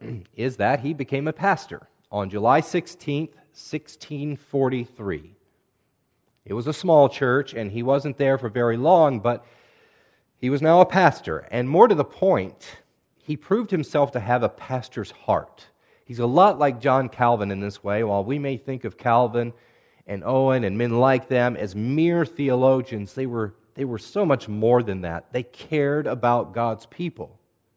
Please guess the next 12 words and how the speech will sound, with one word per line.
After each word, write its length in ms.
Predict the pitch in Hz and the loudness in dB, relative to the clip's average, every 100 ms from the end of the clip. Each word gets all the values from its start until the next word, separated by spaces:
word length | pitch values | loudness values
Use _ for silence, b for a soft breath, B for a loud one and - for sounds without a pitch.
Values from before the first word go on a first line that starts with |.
| _ _ _ - | _ _ _ -2
They 80 | 170 | -2
cared 480 | - 165 165 170 | -2 -4 0 2
about 300 | 156 143 147 | 4 6 6
his 180 | 131 127 | 2 -8
church. 460 | - - 160 101 - b b _ | -10 -4 -2 -2 -6 b b _
This 300 | 120 175 165 | -2 -2 -2
is 140 | 131 | -6
why 240 | 127 131 127 | 0 0 0
they 160 | 131 | -2
studied. 560 | - - 180 180 - 87 | -4 -2 -2 -2 -8 -6
This 220 | 143 147 | -4 -4
is 180 | 147 | -8